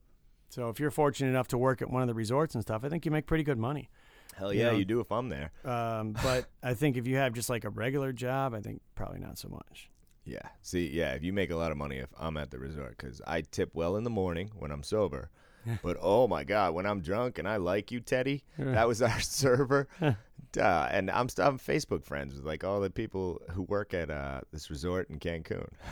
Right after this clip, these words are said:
Speaker 2: Like,
Speaker 1: Oh, that's awesome.
Speaker 2: yeah, they were, they were wonderful. I mean, they were just amazing, you know? Like, uh, they were so kind and just so nice. They drank with us. We'd, <laughs> we'd sneak behind the bar and they'd take shots with us. I just, they were just a lot of fun.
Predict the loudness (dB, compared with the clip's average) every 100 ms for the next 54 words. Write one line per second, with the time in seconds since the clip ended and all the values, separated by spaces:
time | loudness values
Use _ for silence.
0 | -14 -18 -20 -14 -2 0 0 -4 2 6
1 | 8 8 6 2 2 8 8 8 4 6
2 | 10 10 8 6 6 6 4 2 -2 -4
3 | 0 0 0 0 0 0 2 2 0 -4
4 | -2 2 4 2 0 -8 -8 -6 -4 -4
5 | -6 -10 -20 -20 -20 -18 -8 -6 -6 -2
6 | -2 0 -2 0 0 -2 -2 0 0 0
7 | -4 -4 -4 -4 -8 -8 -8 -8 -6 -6
8 | -4 -4 -6 -14 -20 -20 _ -8 -8 -6
9 | -4 -4 -2 -2 -2 -2 -4 -8 -10 -10
10 | -4 -4 -4 -6 -6 -6 -4 -4 -6 -6
11 | -4 -6 -6 -4 -2 0 0 -2 -4 -8
12 | -6 -6 -4 -6 -4 -6 -6 -8 -8 -8
13 | -6 -2 -2 -2 -8 -4 -4 -4 -6 -6
14 | -6 -4 -4 -6 -8 -12